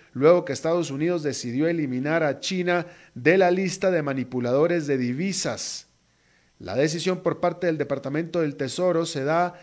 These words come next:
unos días antes de que el presidente Donald Trump se reúna con oficiales chinos para firmar un acuerdo comercial, o en otras palabras, la paz.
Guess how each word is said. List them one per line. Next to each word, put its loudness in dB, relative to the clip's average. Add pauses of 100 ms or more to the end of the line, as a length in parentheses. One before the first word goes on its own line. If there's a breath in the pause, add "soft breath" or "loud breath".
(180 loud breath)
unos -2
días 0
antes -4
de -4
que -6
el -8
presidente -4
Donald -4
Trump -4
se -6
reúna -4
con -4
oficiales -2
chinos -2 (240 loud breath)
para 0
firmar -2 (300)
un -2
acuerdo -6
comercial, -4 (1040)
o 2
en 0
otras -4
palabras, -4
la -2
paz. -4